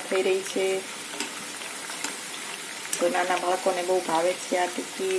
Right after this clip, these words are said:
જેના ઘરમાં નાના બાળકો હોય એમણે આ ટિક્કી બનાવી. તો છોકરાને બહુ ભાવે છે. અમારે તો એટલા માટે જ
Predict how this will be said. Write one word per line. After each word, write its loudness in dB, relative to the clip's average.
જેના 2
ઘરમાં -2
નાના 0
બાળકો 4
હોય 8
એમણે 4
આ 8
ટિક્કી -2
બનાવી. 4
તો -2
છોકરાને 0
બહુ 2
ભાવે 4
છે. 0
અમારે 0
તો 2
એટલા 0
માટે 2
જ -2